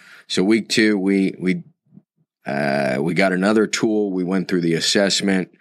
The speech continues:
Week number three, we figured out our North Star, if you will. We went through a values,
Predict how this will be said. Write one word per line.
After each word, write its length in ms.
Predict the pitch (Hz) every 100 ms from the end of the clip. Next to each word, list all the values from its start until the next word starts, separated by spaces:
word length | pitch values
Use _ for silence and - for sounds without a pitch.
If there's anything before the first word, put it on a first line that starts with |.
| - - - - - _ _ _ -
Week 560 | 95 147 139 - - - _ -
number 580 | 95 113 113 110 101 95
three, 840 | - - 107 123 113 110 104 95 _ - _ -
we 420 | 90 98 98 98
figured 460 | - 110 104 107 101
out 260 | 101 101 -
our 220 | 92 92
North 760 | 95 98 104 104 98 - - _ _ -
Star, 760 | - - 104 98 101 98 92
if 280 | 60 87 -
you 160 | 95 90
will. 560 | 98 98 95 92 85 - - -
We 140 | 90
went 280 | 92 98 85
through 260 | 92 92 90
a 160 | 90
values, 1120 | 82 87 87 95 98 95 98 98 95 90 -